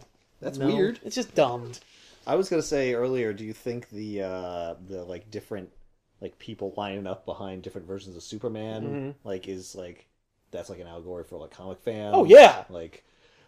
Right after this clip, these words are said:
Speaker 2: choose your hero.
Speaker 3: Yeah,
Speaker 2: Yeah.
Speaker 3: but they don't do that. They don't actually go that far. They don't
Speaker 2: No.
Speaker 3: say, like,
Speaker 2: They
Speaker 3: "Whose
Speaker 2: just, like,
Speaker 3: side are
Speaker 2: hint
Speaker 3: you
Speaker 2: at
Speaker 3: on?"
Speaker 2: Right.
Speaker 3: But it, it's very much like the Superior Spider-Man thing, where
Speaker 2: Mm-hmm.
Speaker 3: we're just doing the Spider-Man story, but this guy's gonna be Spider-Man for a little while.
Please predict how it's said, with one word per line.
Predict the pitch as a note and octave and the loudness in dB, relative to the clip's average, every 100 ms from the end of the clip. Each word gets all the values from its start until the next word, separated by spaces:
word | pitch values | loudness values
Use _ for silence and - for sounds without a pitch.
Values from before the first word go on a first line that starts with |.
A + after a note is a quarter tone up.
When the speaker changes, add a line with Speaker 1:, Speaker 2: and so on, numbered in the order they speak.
| _ - | _ -8
Speaker 2:
choose | - G#3 F3 | 0 0 2
your | C3+ C#3+ | 0 -2
hero. | E3 E3 B2+ E2 E2 - E3+ | 0 0 0 -2 -8 -10 6
Speaker 3:
Yeah, | F3+ D3 G#2 - | 8 8 2 -4
Speaker 2:
Yeah. | F3 | 8
Speaker 3:
but | F#3+ | 12
they | |
don't | B3 B3 | 12 12
do | A#3+ C#4+ B3 | 10 12 12
that. | D#3+ A2 | 10 6
They | F#3+ | 6
don't | B3 | 8
actually | C#4 C#4 A#3+ F3+ F3 G#3 | 6 4 0 0 2 12
go | A3 G3 | 12 12
that | F3+ F#3 - | 10 8 8
far. | F3 A#2+ - | 8 6 0
They | E3 | 6
don't | A3 | 6
Speaker 2:
No. | |
Speaker 3:
say, | G#3 G#3+ | 12 12
like, | F3+ D3+ - - - | 12 10 2 -10 8
Speaker 2:
They | |
Speaker 3:
"Whose | A3 E4+ E4 | 12 12 12
Speaker 2:
just, | - | 12
like, | C#4+ C#4 | 12 12
Speaker 3:
side | |
are | B3+ | 12
Speaker 2:
hint | C4 | 10
Speaker 3:
you | C4 | 10
Speaker 2:
at | |
Speaker 3:
on?" | C4 B3 D#3 G2+ - | 12 12 10 2 -10
Speaker 2:
Right. | G2 F2+ E2+ | -10 -8 -8
Speaker 3:
But | E3+ D3+ G3 | 0 10 12
it, | G3+ | 12
it's | G#3+ G#3+ G3+ D3 | 12 10 8 10
very | F#3 F#3+ | 10 10
much | F3+ E3+ | 8 8
like | D#3+ D#3+ | 6 6
the | D3 | 0
Superior | D#3+ D#3 D#3 D3 | -4 -2 0 0
Spider-Man | C#3 C#3+ C3+ B2 A#2+ | 2 2 2 -6 -8
thing, | B2 A#2 G#2+ | -6 -6 -6
where | B2 B2+ B2 | -4 -2 -2
Speaker 2:
Mm-hmm. | F2+ E2+ - - - | -4 -14 -20 -18 0
Speaker 3:
we're | D#3+ A3 | 10 12
just | F3+ F3+ | 10 4
doing | A#3+ | 8
the | G#3+ | 8
Spider-Man | F#3+ B3 A#3+ F#3+ | 10 12 12 10
story, | - F#3 F3 | 8 8 8
but | E3 E3+ - | 8 6 6
this | D#3+ F#3 | 2 6
guy's | F#3 F3 | 10 10
gonna | D3 D#3+ | 10 -2
be | |
Spider-Man | - F3+ E3+ C#3+ | 6 6 6 4
for | D#3+ | 4
a | |
little | C#3+ C3+ | 4 6
while. | C3+ C3 B2+ | 6 6 2